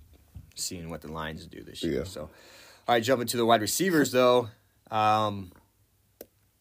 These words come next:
Speaker 1: the forty-niners wide receivers, Deebo Sanders, Brandon Ayuk,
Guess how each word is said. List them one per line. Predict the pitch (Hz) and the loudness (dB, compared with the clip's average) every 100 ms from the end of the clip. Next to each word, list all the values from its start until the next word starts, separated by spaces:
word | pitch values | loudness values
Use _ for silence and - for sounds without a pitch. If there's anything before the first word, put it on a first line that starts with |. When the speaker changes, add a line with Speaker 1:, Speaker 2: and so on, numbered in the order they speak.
| _ - | _ -20
Speaker 1:
the | |
forty-niners | 95 120 107 107 120 | -6 -4 -2 -2 -2
wide | 101 98 | -2 -4
receivers, | 95 - 98 92 | -4 -8 -8 -10
Deebo | - 98 92 | -10 -8 -8
Sanders, | - 95 92 95 92 - _ _ | -8 -8 -6 -6 -8 -12 _ _
Brandon | 98 95 | -12 -8
Ayuk, | 90 90 90 90 | -8 -8 -8 -10